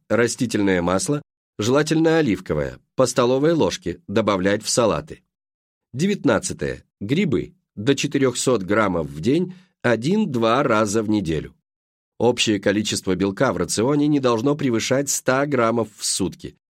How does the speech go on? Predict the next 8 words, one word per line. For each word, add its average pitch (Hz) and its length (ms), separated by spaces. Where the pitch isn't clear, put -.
животных 107 480
жиров — 92 540
восьмидесяти-ста 127 1120
граммов, 87 560
углеводов 110 760
из 104 160
овощей — 151 580
сорок-шестьдесят. 135 1300